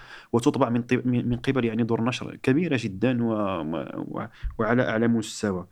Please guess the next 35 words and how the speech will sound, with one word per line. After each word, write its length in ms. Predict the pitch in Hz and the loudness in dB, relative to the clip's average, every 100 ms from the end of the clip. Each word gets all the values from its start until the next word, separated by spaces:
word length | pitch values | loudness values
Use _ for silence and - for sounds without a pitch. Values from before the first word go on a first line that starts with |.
| - - - - - | -18 -20 -20 -20 -4
لماذا 440 | - 160 233 285 151 | 0 2 2 2 0
أصبح 320 | - 123 123 | 0 0 2
اليوم 380 | 110 113 104 101 | 2 2 0 -2
الطابو 360 | - 123 110 | 0 2 2
تجارة 320 | 104 104 104 | 0 0 2
رابحة 420 | 101 101 98 - - _ - _ _ - - - _ | 2 -2 -4 -10 -18 _ -20 _ _ -20 -20 -20 _
في 100 | - | -2
الروائيين؟ 480 | - 110 113 104 101 | 2 2 2 0 0
وربما 340 | 98 101 113 | 0 2 0
بعض 140 | 107 101 | 2 0
الروائيين 500 | 113 110 120 131 135 | 0 2 2 2 0
اشتهروا 500 | - - 156 135 151 | -2 -4 -2 0 0
ب-، 160 | 151 - - 113 | -2 -6 -8 -2
بالطابو 400 | - 165 151 123 | -2 0 0 0
أساسًا 260 | 135 139 | -2 0
وبالكتابة 540 | 113 123 123 131 135 139 | 0 0 -2 0 0 0
فيه. 400 | 127 139 110 - _ _ - - - - - - - - | -2 -2 -4 -6 _ _ -20 -20 -18 -18 -18 -18 -20 -2
وربما 280 | 127 123 135 | 2 4 4
حتى 260 | 131 190 165 | 2 0 0
هاد، 200 | 151 135 | 2 2
هاد 160 | 127 | 2
مفهوم 300 | 135 139 143 | 2 2 0
الطابو 640 | 139 - 160 165 160 - - | -2 0 0 2 2 0 -4
يعني 380 | 127 151 - - | -6 -6 -4 -6
أصبح 380 | 139 151 - | 0 0 0
خ-، 260 | 143 - 156 | -2 -2 -2
خ-، 300 | - 185 - - - | 0 -2 -2 -12 -14
فيه 260 | - 220 143 | 2 2 4
خلط 360 | - 139 - | 4 2 0
يعني 240 | 98 92 98 | -4 -2 -4
حتى 240 | 190 - | -4 -4
على 180 | 110 110 | -2 -2
مستوى 300 | 110 - 104 | -2 2 2
المفهوم، 340 | 101 95 95 | 2 -2 -2
يعني 320 | 92 98 113 | -2 0 0